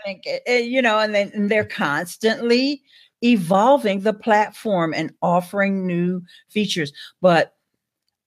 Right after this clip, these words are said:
it's one of those things that you do have to dedicate time to.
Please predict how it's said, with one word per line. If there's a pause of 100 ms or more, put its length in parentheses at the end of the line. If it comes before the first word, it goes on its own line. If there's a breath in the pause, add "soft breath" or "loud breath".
(280)
it's
one
of
those
things
that
you (100)
do
have
to
dedicate
time
to.